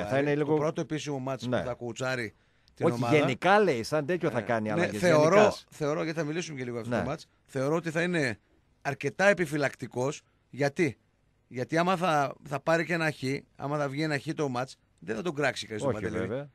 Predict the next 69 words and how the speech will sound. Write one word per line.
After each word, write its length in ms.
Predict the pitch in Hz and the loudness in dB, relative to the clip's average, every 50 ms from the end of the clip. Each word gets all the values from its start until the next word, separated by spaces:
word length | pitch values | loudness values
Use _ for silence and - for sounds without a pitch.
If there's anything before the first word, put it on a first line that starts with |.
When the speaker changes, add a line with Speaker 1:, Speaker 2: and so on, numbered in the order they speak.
| _ - - | _ -14 -4
Speaker 1:
Άμα 280 | - 160 180 185 196 | -2 2 4 4 4
θα 60 | 190 185 | 4 4
Speaker 2:
Ανά-, 160 | - - 180 | 4 6 6
Speaker 1:
χάσει 240 | 165 156 143 - 190 | 8 8 8 6 4
Speaker 2:
ανάλογα 380 | 214 226 120 135 143 131 143 | 2 2 2 2 2 2 0
και 120 | 120 104 110 | -2 -2 -6
την 160 | - 117 113 | -6 -4 -4
εμφάνιση 380 | 113 104 - 151 156 139 117 147 | -4 0 2 2 2 2 0 -2
Speaker 1:
Ναι, 180 | 160 151 135 | 0 0 0
Speaker 2:
του 80 | 117 - | -2 -4
χ. 20 | 90 82 | -8 -8
Speaker 1:
εγώ 180 | 113 143 180 180 | -8 -6 -4 -4
δεν 120 | 180 185 | -2 -2
μιλάω 200 | 165 160 143 131 | -2 0 0 0
για 80 | 127 127 | 0 0
την 80 | 123 110 | 2 2
Speaker 2:
Ανάλογα 260 | 120 135 147 135 143 | 4 4 4 4 4
για 80 | 139 139 | 2 2
Speaker 1:
ναι, 60 | 143 | 0
Speaker 2:
την 100 | 135 135 | 0 0
Speaker 1:
ναι, 60 | 139 | 0
Speaker 2:
εμφάνιση. 260 | 131 - 147 156 156 | 2 4 4 4 4
Speaker 1:
δεν 120 | 143 190 190 | 4 2 2
μιλάω, 320 | 180 180 170 156 151 143 123 135 | 2 4 4 4 4 2 0 -6
σωστό 300 | 127 131 131 - 185 180 | -6 -6 -2 0 0 0
και 80 | 135 | 0
αυτό. 200 | 127 - - 104 - _ _ _ _ | -2 -4 -6 -8 -10 _ _ _ _
Δεν 160 | - 147 175 | -4 -2 0
μιλάω 180 | 175 175 175 160 | 2 4 4 4
για 100 | 151 139 | 4 2
την 80 | - - | 4 4
Speaker 2:
Μπορεί 140 | 127 135 | 4 6
να 140 | 139 151 156 | 6 8 6
Speaker 1:
νίκη. 140 | 156 - - | 6 6 4
Speaker 2:
έρθει 120 | 147 120 - | 0 -2 0
χ 360 | - 156 165 165 147 123 101 - | 2 4 4 4 4 2 -2 -6
και 100 | _ - | _ -4
να 80 | 135 127 | -4 -4
σε 120 | 101 127 | -2 -2
παίζει 200 | 104 151 151 127 | 0 0 2 2
ο 40 | 147 | 2
άλλος 180 | 160 160 131 127 | 2 2 0 -2
μονότερμα 720 | 135 135 127 131 135 113 - 147 139 151 180 208 226 214 - _ | -2 0 0 0 0 2 2 2 2 2 0 -2 -2 -4 -8 _
Speaker 1:
Μμ. 80 | - 123 110 113 - _ | -20 -18 -18 -18 -20 _
Speaker 2:
και 100 | _ - 151 | _ -2 0
μπορεί 500 | 127 147 156 165 180 185 185 175 151 - - _ _ _ _ | 4 6 6 8 8 8 6 6 4 0 -4 _ _ _ _
να, 300 | 131 151 165 175 175 170 | 0 4 4 4 4 4
να 80 | 165 | 4
έχεις 140 | 165 143 - | 2 2 2
καλή 220 | - 165 165 170 | 2 4 6 6
απόδοση 360 | 175 156 120 165 180 196 170 - | 6 6 4 4 2 0 0 2
και 80 | 185 | 0
να 60 | 175 | 0
σε 100 | 156 139 | 2 0
ισοφαρίσουν, 460 | 170 139 160 147 147 170 175 170 170 160 | 0 -2 0 2 2 2 2 2 -2 -2
ξέρω 160 | 147 180 185 | 0 0 2
εγώ, 120 | 170 180 | 2 0
στο 120 | 165 - 170 | 0 0 -2
ογδόντα 320 | 151 151 160 151 160 143 | 0 0 2 2 2 2
πέντε. 320 | - 160 151 113 85 80 - _ _ _ | 2 2 0 0 -2 -8 -14 _ _ _
Speaker 1:
Ναι. 140 | - 110 151 | -10 -6 -4
Speaker 2:
Είναι 140 | 190 202 180 | 0 0 2
ανάλογα 360 | 175 196 202 202 208 185 196 | 4 6 8 8 8 6 2
και 120 | 160 175 | 0 0
την 160 | - 165 160 | -2 -2 -2
εμφάνιση. 480 | 170 160 - 190 202 202 139 127 117 131 120 | -2 0 2 4 4 4 4 2 2 2 2
Speaker 1:
Ωραία. 100 | 113 107 | 2 2
Εγώ 240 | 139 135 165 180 185 | 2 4 4 4 4
λέω, 320 | 180 175 196 196 196 190 | 4 4 4 4 4 4